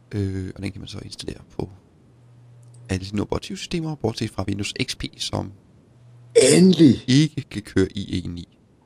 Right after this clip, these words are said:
Speaker 2: Endelig.
Speaker 1: Jeg tror måske nok, hvis Microsoft ville, så kunne de måske godt få den til at køre på X P.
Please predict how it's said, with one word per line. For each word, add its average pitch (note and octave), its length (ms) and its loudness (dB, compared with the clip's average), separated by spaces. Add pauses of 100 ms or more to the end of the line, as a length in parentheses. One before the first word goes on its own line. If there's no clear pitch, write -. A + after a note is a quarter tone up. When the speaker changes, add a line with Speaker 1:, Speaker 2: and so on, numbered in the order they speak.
(140)
Speaker 2:
Endelig. A#2+ 680 -4 (920)
Speaker 1:
Jeg F2+ 160 -2
tror - 340 2 (100)
måske - 440 -4 (100)
nok, - 200 -14 (120)
hvis - 220 -2
Microsoft G#2+ 500 0
ville, A2 160 4
så B2 120 4
kunne A#2+ 200 6
de A2+ 60 6
måske F2+ 240 -2
godt - 160 2
få F#2 120 0
den F2 80 -6
til - 120 -4
at - 100 -2
køre E2 200 2
på - 260 -12 (420)
X - 140 -14
P. - 80 -10